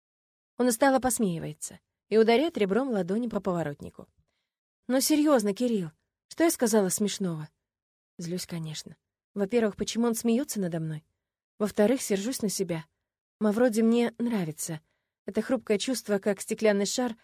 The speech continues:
растет во мне с каждым днем. Оно такое настоящее, что пугает. Я ведь уеду. И что дальше? «Так и скажи, что боишься оставаться со мной наедине, Астра.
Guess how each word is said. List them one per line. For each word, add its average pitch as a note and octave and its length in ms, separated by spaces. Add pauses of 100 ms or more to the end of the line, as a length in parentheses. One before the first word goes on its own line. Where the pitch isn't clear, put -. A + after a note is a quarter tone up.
(220)
растет A3+ 360
во G#3+ 100
мне G#3 160
с - 80
каждым G3 320
днем. E3 260 (480)
Оно A3 140
такое A3 280
настоящее, G#3 760
что - 180
пугает. F#3 420 (600)
Я G#3 140
ведь F#3+ 200
уеду. G3 340 (380)
И A3 80
что A3+ 160
дальше? F3+ 460 (960)
«Так C#4+ 240
и E4+ 60
скажи, B3+ 400
что B3 160
боишься A3+ 440
оставаться G#3+ 440
со G3 140
мной F#3 160
наедине, F#3 520
Астра. G3 360